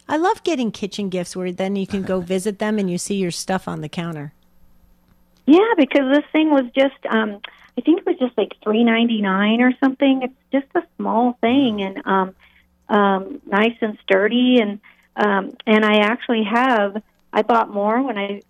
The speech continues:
Speaker 3: bought my first one, and I thought, "This is so cool," and, and, um, bought some for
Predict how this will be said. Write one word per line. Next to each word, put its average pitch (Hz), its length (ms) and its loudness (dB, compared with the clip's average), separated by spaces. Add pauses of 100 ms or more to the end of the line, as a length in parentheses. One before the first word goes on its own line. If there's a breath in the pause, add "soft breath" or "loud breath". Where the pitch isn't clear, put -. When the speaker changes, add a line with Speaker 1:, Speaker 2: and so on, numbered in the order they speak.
(140)
Speaker 3:
bought 214 200 -4
my 196 220 -6
first 226 260 -4
one, 208 200 -4
and 226 120 -4
I 202 100 -2
thought, 185 260 -2
"This 196 200 -2
is 214 160 -2
so 196 140 2
cool," 196 380 2
and, 185 160 -4 (580)
and, 196 240 0
um, 185 300 -2
bought 185 400 0
some 196 180 -2
for 190 360 -2